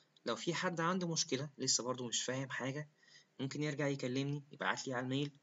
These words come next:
أنا ما عنديش مشكلة إنك تتواصل معايا على الموبايل. في ناس كتير أوي معاهم موبايلي، لو أنت عايز تكلمني أنا ما عنديش مشكلة خالص. إن شاء الله أشوفكم على خير، أشوفكم المرة الجاية إن شاء الله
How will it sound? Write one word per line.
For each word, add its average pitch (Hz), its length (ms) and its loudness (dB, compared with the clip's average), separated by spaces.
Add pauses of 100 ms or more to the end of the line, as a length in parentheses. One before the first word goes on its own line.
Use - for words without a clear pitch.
(400)
أنا 95 60 -4
ما 101 60 2
عنديش 110 200 2
مشكلة 131 260 4
إنك 135 180 -2
تتواصل 131 360 0
معايا 127 240 2
على 131 100 2
الموبايل. 139 420 0 (560)
في - 80 -4
ناس 147 120 2
كتير 156 200 2
أوي 156 100 6
معاهم 151 220 2
موبايلي، 151 480 4 (200)
لو 131 100 -2
أنت 139 140 0
عايز 147 140 2
تكلمني 156 380 0
أنا 160 80 2
ما 151 60 0
عنديش 139 200 0
مشكلة 120 260 2
خالص. - 440 -4 (540)
إن - 60 -18
شاء - 140 -8
الله 127 100 0
أشوفكم 120 320 -2
على 107 100 -8
خير، 160 360 -4 (140)
أشوفكم - 280 -14
المرة 127 200 -4
الجاية 123 180 -4
إن 123 60 -6
شاء 123 160 -2
الله 127 260 -4